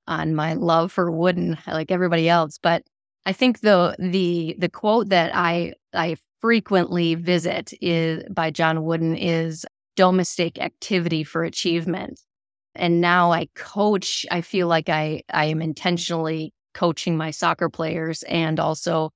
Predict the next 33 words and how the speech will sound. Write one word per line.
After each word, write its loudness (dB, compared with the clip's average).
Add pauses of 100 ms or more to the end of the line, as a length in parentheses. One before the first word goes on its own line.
(400)
doing 2 (100)
the, 0
the 0
work 2
with -2
my -2
mental -2
perf-, -10 (100)
mo-, -2
mental 4
performance -2
kids, -6 (600)
in 4
that 0 (560)
I 2
really 2
want 2
to -4
make 0
sure 0
that -6
what 2
I 2
am 0
doing 0
is -4
making 0
a -8
difference -4
and -4
is -8 (100)
based -2
on, -2